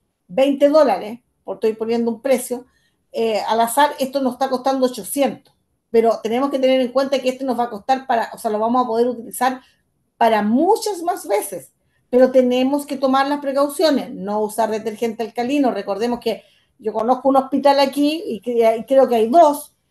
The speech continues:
que perdieron todos sus contenedores por usar detergente alcalino, pero todos. Entonces, ojo con eso, ojo con el traslado de estos contenedores. Estos contenedores no se deben trasladar en mano, se deben con-, tra-, trasladar en carros.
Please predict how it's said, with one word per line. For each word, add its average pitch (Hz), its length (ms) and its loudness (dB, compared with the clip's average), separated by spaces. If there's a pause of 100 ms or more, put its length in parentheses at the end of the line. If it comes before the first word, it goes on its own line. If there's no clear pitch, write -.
(220)
que 262 120 2
perdieron 262 600 0
todos 349 340 4
sus - 140 -4
contenedores 302 640 2
por 302 160 -8
usar 269 280 -2
detergente 240 520 -8
alcalino, 269 580 -2 (360)
pero 240 400 2 (120)
todos. 311 800 4 (540)
Entonces, 277 480 2
ojo 285 280 2
con 285 180 0
eso, 330 380 -6 (280)
ojo 302 260 4
con 285 180 6
el 262 160 -2
traslado 262 680 2
de 339 60 0
estos 370 200 -6
contenedores. 294 640 -2
Estos 247 160 -6
contenedores 254 400 -2
no 254 40 -2
se 254 100 -4
deben 240 200 0
trasladar 262 360 4
en 262 120 2
mano, 294 340 0
se 214 160 -6
deben 233 200 0
con-, 233 260 -8
tra-, - 260 -12
trasladar 214 460 0
en 240 180 -2
carros. - 680 -2